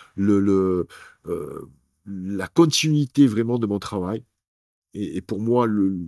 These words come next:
ma préférence va, euh, va au deux, bien entendu, euh, bien que je ne relierai jamais le un. Le un, ça reste toujours comme le premier album d'un groupe, hein, euh, c'est le Kill 'Em All de Metallica, tu vois. Donc, <laughs> Kill 'Em All, c'est, voilà, c'est le,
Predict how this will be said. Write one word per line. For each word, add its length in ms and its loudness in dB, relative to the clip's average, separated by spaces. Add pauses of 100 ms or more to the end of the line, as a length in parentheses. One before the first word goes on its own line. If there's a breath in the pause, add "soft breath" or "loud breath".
(420)
ma 160 -4
préférence 580 -4
va, 300 -8
euh, 160 -12
va 240 -6
au 120 0
deux, 340 0
bien 160 -8
entendu, 600 -4
euh, 120 -4
bien 160 -8
que 80 -16
je 140 -10
ne 120 -8
relierai 380 -8
jamais 240 -6
le 280 2
un. 300 2
Le 200 0
un, 40 -4
ça 160 -8
reste 200 -12
toujours 340 -6
comme 180 -6
le 80 -4
premier 320 -6
album 300 -2
d'un 100 -2
groupe, 340 -4
hein, 280 -4
euh, 140 -10 (420 loud breath)
c'est 160 -6
le 80 -4
Kill 260 0
'Em 160 2
All 340 6
de 180 2
Metallica, 720 0
tu 160 -16
vois. 200 -2
Donc, 380 -10
<laughs> 160 -10
Kill 220 -8
'Em 160 -6
All, 220 0
c'est, 180 -10
voilà, 220 -2
c'est 120 -12
le, 140 -12